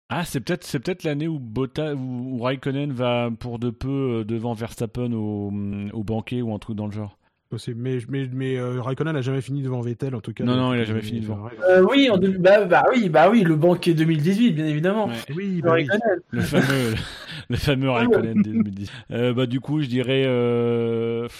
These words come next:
Speaker 1: là, c'est pareil, c'est à trois Grands Prix avant la fin. Euh, mais je pense que ça, ça s'alourdit après, je dirais quatre-vingt-douze.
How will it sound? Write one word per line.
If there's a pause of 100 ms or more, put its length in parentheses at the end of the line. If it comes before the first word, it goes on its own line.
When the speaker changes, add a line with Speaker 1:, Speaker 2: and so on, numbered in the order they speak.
(300)
Speaker 1:
là,
c'est
pareil,
c'est
à
trois
Grands
Prix
avant
la
fin. (120)
Euh,
mais
je
pense
que
ça,
ça
s'alourdit
après,
je
dirais
quatre-vingt-douze.